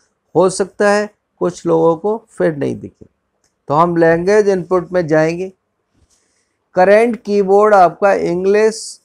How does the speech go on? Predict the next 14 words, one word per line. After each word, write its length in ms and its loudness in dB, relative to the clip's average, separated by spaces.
and 340 -2
Index 520 -4
language 560 -2
होना 340 -6
चाहिए, 440 -8
ठीक 140 -8
है 60 -2
ना। 160 -2
यहाँ 240 4
पर 200 0
चूज़ 560 -4
करेंगे 440 -6
और 200 2
फिर 280 2